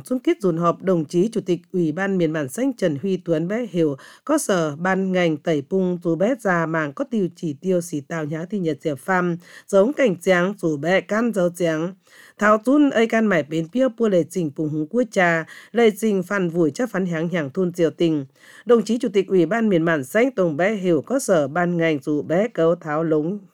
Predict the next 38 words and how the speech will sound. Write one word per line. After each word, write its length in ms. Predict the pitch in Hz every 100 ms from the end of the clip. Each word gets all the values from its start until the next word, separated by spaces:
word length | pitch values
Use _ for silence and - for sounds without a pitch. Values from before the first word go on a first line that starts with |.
| -
có 100 | 277
tiêu 180 | 247 180
nghìn 180 | 170
nhiều 240 | 147 156 160
dùn 180 | 165 143
họp 140 | 139
diệp 180 | - 135
phấy, 360 | - 151 151 214 - -
Hội 140 | - 180
đồng 160 | 160
miền 160 | 165 151
Màn 220 | 156 135
Xanh, 320 | - 202 214 185 - -
cha 140 | - 220
đảng 300 | 196 180 165
bền 240 | 180 151 143
kháng 340 | - 170 180
cáo 340 | 202 170 165 196
cấu 280 | 190 170 190
tháo 220 | 165 175
miền 240 | 233 160
Màn 240 | 165 156 143
như 100 | 170
giấy 180 | 175
giàng, 340 | 208 185 156 147
Diêm 180 | 240 202
dùn 180 | 156
nhàn 240 | 143 151 127
giờ 120 | 156
hơi 240 | 139 156
nhãi 220 | 156 151 -
thi 200 | 190 170
nhật 240 | 160 139
diệp 160 | 151 139
phấy 180 | 143
ở 160 | 147 151
làm 180 | 165 139
tháo. 320 | 143 139